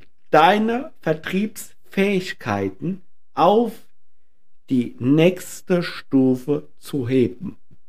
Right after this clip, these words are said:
Also mach es dir bequem und beteilige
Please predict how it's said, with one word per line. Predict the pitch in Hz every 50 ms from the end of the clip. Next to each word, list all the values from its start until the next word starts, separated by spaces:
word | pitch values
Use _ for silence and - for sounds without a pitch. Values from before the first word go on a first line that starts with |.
| - - - - - - - - - - - - -
Also | - 139 180 214 247 254 - - - 147 127 107
mach | 104 110 120 135 156 185 208 214 - - - -
es | - 147 160 160 160 - - -
dir | - 151 156 147
bequem | 147 - - - 107 95 - - - - - 113 123 147 160 160 131 92 87 90 - - - - - - - - - - - - - - - - -
und | 123 113 113 104 - - - - - - - - - - - - - - - - - - - - - - - - - - - - - - - - - - - - - - - - -
beteilige | - 113 107 - - - - - 135 131 135 151 175 185 196 190 - - 190 202 226 294